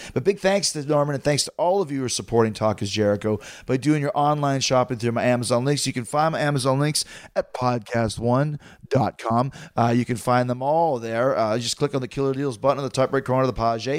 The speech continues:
then hit the Talk is Jericho button. I got them links for the U S A, U K, Canada, A. Every time you use the Talk is Jericho Amazon links, the Amazon kicks back a small percentage of the show to help us cover production costs. Buy anything you can think of on Amazon. No extra fees or hidden charges.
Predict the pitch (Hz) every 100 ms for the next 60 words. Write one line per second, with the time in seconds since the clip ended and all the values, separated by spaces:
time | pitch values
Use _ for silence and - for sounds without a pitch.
0 | - - - 131 120 - 107 98 95 110
1 | 107 113 123 127 123 127 117 127 131 110
2 | 120 160 151 127 120 135 160 123 117 135
3 | 147 151 123 - 123 113 - - - _
4 | 196 214 - 214 202 180 208 139 147 143
5 | 127 110 135 123 127 131 120 120 127 131
6 | - - 120 120 110 113 113 107 110 -
7 | 143 160 143 - 131 104 110 107 117 104
8 | 104 - - - 127 127 - 120 117 110
9 | 120 - 110 110 117 117 - - - -
10 | - 117 135 185 185 170 143 113 165 160
11 | 156 127 - - 127 139 139 131 135 160
12 | 175 - 110 123 123 110 110 117 117 104
13 | 113 113 113 110 104